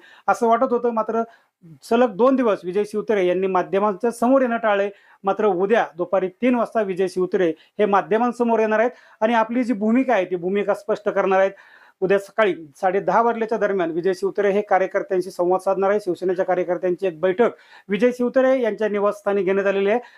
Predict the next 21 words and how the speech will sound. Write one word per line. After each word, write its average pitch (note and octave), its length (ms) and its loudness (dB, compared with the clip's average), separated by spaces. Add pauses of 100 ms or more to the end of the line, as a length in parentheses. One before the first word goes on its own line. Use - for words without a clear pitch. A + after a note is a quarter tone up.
(100)
आणि G#3 220 2
यानंतर B3+ 380 2
विजय G#3+ 220 -2
शिवतरे F#3+ 480 -2 (380)
हे G#3 180 2
सासवड G3+ 440 -2
येथे G#3 240 0
त्यांच्या G3 340 0
निवासस्थानी G3 480 0 (300)
दुपारी A#3+ 280 2
तीन B3+ 240 -2
वाजता A#3+ 300 -2
माध्यमांशी G#3 520 0
संवाद G3 380 0
साधून E3+ 240 0
ते - 400 -6
आपली G3+ 260 2
भूमिका F#3+ 420 -2
स्पष्ट F#3 340 -4
करणार E3+ 260 0
आहेत. E3 100 2